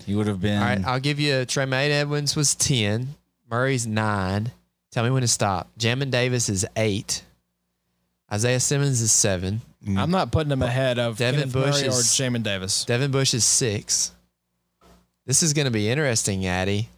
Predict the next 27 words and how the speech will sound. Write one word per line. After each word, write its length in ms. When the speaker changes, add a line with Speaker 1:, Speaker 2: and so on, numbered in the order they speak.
Speaker 2:
It's 140
gonna 160
be 100
a 80
little 240
think 360
tank 260
for 180
you. 260
Pat 280
Queen 360
is 200
five. 640
Speaker 3:
What's, 340
what's 180
af- 80
Speaker 2:
Overall 460
thirteen, 1120
Speaker 3:
What's 220
Speaker 2:
you 60
have 180
Speaker 3:
after 240
Speaker 2:
Jeremy 420
Chinn 320
as 140
safety 420
two. 380